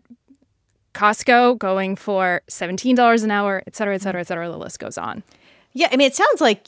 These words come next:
Speaker 2: you are saying that this isn't just a few highly visible outliers, but that there's a real trend here and it's really connected to the pandemic?
Speaker 1: Exactly. The pandemic created an environment in which we had that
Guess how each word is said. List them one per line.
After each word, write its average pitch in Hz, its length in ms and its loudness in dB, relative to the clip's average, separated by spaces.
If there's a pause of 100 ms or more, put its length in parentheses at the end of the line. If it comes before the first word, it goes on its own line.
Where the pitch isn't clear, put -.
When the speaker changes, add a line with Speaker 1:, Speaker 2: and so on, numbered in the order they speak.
(100)
Speaker 2:
you 208 680 0
are 190 300 6
saying 190 600 2
that 175 520 4
this 190 520 -4
isn't 214 480 2
just 180 380 2
a 175 40 -4
few 180 220 -4
highly 160 380 0
visible 151 460 -4
outliers, 143 680 0
but 170 200 -4
that 156 180 -4
there's 170 240 0
a 170 80 0
real 175 280 2
trend 208 460 0
here 160 260 -4
and 160 200 -2
it's 170 200 -4
really 170 280 0
connected 156 480 -6
to - 80 -6
the 160 80 -4
pandemic? 156 680 -2 (720)
Speaker 1:
Exactly. 202 760 -2
The 226 80 -4
pandemic 277 680 2
created 262 720 0
an 233 200 0
environment 196 760 -2
in 208 320 -4
which 202 400 -4
we 208 160 -8
had 214 380 0
that 220 260 0